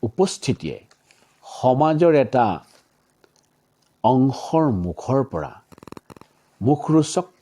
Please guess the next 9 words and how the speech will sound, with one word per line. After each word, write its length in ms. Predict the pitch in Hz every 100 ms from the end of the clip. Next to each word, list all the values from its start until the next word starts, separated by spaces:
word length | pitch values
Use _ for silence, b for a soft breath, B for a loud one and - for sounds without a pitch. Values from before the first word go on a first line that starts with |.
| -
কাহিনীবোৰ 680 | 98 95 120 131 127 147
চিৰদিনৰ 720 | 151 - - 170 117 90 82
বাবে 300 | 71 71 73 - b b b -
আজৰি 380 | 113 104 107
আনিলে। 320 | 87 69 64 57 _ _ _ _ _ _ _ -
ধুই 240 | - 135 160
পেলালে 440 | 156 127 113 110 - _ b b b b b b b b
মাতৃৰ 760 | 87 98 123 131 - 160 160 160 120 -
হৃদয়ৰ 480 | 98 104 131 120